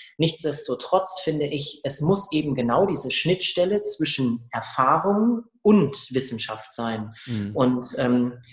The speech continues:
Speaker 1: eine wissenschaftliche Studie, äh, ich glaub, das hat Erik auch in dem Podcast, äh, Nummer zwei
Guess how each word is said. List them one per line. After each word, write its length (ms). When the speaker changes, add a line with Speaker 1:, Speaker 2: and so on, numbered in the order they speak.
Speaker 1:
eine 100
wissenschaftliche 720
Studie, 480
äh, 600
ich 100
glaub, 140
das 160
hat 180
Erik 300
auch 160
in 80
dem 240
Podcast, 840
äh, 420
Nummer 300
zwei 720